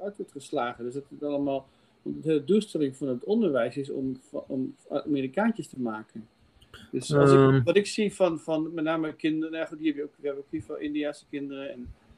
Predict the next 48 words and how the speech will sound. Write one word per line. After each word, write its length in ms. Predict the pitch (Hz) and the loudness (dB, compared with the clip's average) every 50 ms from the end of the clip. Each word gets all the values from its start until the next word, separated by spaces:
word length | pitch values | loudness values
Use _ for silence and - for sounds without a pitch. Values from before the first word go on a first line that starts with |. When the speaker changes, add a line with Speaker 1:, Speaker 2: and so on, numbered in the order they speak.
| - - - - - _ - - | -20 -20 -20 -20 -18 _ -18 -14
Speaker 1:
en, 320 | - 123 123 123 127 - - | -10 -10 -8 -8 -8 -10 -10
en, 300 | - 120 123 120 120 120 117 | -10 -8 -6 -4 -4 -4 -4
ehm, 540 | 117 117 117 117 120 117 117 - - - 143 | -4 -4 -4 -6 -6 -8 -8 -10 -10 -10 -10
en, 200 | 131 123 127 - - | -8 -8 -8 -10 -10
en 220 | 143 123 123 120 131 | -10 -8 -8 -6 -6
Latin 200 | 131 131 139 131 | -6 -8 -6 -6
America 320 | 131 135 139 135 131 127 | -4 -4 -4 -4 -4 -4
en 80 | - 139 | -4 -2
noem 100 | 147 147 | 0 0
maar 100 | 143 135 | 0 0
op. 100 | - - _ _ _ _ _ | -2 -8 _ _ _ _ _
En 160 | - 202 - | -2 0 0
als 180 | - 185 - - | 0 0 -2 -2
die 80 | 185 | -4
ki-, 140 | - - - - | -4 -4 -6 -4
dat 160 | - 170 175 | -4 -4 -4
die 80 | - - | -6 2
kinderen 400 | - 208 202 202 185 175 - - | 6 6 6 8 6 4 4 4
ook, 160 | 185 180 - _ _ | 2 2 0 _ _
die 140 | 175 151 | -6 0
worden 200 | 165 220 240 - | 2 2 2 2
uiteindelijk 480 | - 151 - - 156 143 143 139 139 - | 0 -2 -2 -2 -2 -2 -2 -4 -6 -8
allemaal 420 | - 147 143 143 139 139 147 - - | -10 -10 -8 -8 -8 -10 -12 -12 -12
heel, 220 | 151 165 160 147 135 | -8 -8 -6 -6 -6
eh, 60 | 135 135 135 - - - 143 - - - - - _ | -8 -12 -16 -16 -16 -16 -16 -16 -16 -18 -20 -4 _
Speaker 2:
Ja, 200 | 190 185 175 160 | 6 8 8 10
maar 140 | 143 127 120 | 10 12 12
de, 180 | 120 120 120 120 | 12 12 12 12
de, 220 | 123 123 123 120 | 12 10 8 10
de, 180 | - 139 110 110 | 8 6 8 8
de, 140 | 123 123 | 8 10
je 80 | 123 120 | 12 12
hebt 140 | 117 117 117 | 10 10 10
het 100 | - 131 | 10 10
over 200 | 120 107 107 110 | 10 10 10 8
een 60 | 104 | 8
dominante 500 | 101 113 110 107 110 110 107 104 101 - | 10 10 10 10 10 8 6 6 4 2
cultuur, 480 | - 107 104 - - 151 139 113 98 90 | -2 -8 -10 -2 2 4 6 6 8 8
hè, 120 | 98 117 135 135 113 101 98 | 8 6 6 6 6 6 8
Speaker 1:
Ja. 140 | - - 95 | 8 6 6
Speaker 2:
die, 240 | 98 98 98 95 92 | 2 0 2 2 2
die 180 | 98 98 92 | 2 2 2
er 140 | 92 95 92 | 4 4 4
hier 160 | 90 92 98 | 6 6 6
wordt 160 | 87 87 85 82 | 6 6 6 6
opgedrongen. 560 | - 104 - - - 85 90 85 87 85 78 92 | 6 4 4 2 0 2 4 4 4 2 4 4
En 120 | 101 101 | 4 4
dat, 140 | 101 98 | 4 4